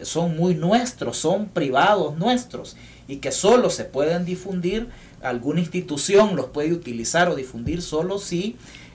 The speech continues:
em, tiene nuestro consentimiento o si está justificado por algún motivo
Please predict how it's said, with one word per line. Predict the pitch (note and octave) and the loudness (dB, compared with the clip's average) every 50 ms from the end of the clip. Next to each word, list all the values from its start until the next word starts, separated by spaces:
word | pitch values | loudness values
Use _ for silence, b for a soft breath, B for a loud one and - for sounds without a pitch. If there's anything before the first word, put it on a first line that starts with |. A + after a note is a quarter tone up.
| B - - | B -8 -4
em, | C3+ C3+ C3 B2+ B2 A#2+ B2 A#2+ A#2+ A#2 A2+ - - - - - - - - - - - - - | -2 0 2 2 0 0 -2 -6 -6 -8 -12 -14 -18 -20 -20 -20 -20 -20 -20 -20 -20 -20 -14 -6
tiene | - D3 D#3 E3+ F#3 F3+ | -2 2 2 2 2 2
nuestro | E3+ E3 D#3 D#3 - C#3+ - | 0 0 -2 -4 -6 -8 -6
consentimiento | - C#3+ C#3 - D3 C3+ - - A#2+ A#2+ B2 C#3 D#3+ F#3 G3+ F#3 - A#3 A3+ B B B B B | -8 -8 -6 -6 -8 -8 -8 -8 -8 -8 -6 -4 -4 -6 -6 -6 -8 -8 -8 B B B B B
o | - C3+ C3+ | -6 -4 -4
si | - B2+ | -4 -6
está | - - - D#3+ F3 | -8 -2 0 0 0
justificado | - F3+ F3+ - - - C#3+ C#3 - A#2+ A2 - - G3+ A3 A3+ G#3 D#3 - - | 2 -2 -6 -6 -4 -8 -8 -6 -6 -8 -8 0 4 4 6 6 4 4 2 -2
por | A#2+ B2 A#2 | -4 -6 -6
algún | A2+ A2+ A2 B2+ D3+ E3+ E3 | -6 -6 -6 -6 -4 -4 -4
motivo | D#3 C#3+ C#3+ - F3+ F#3+ F#3 E3 E3 F#3 F#3+ | -4 -6 -4 -4 -4 -2 0 0 -2 -2 -4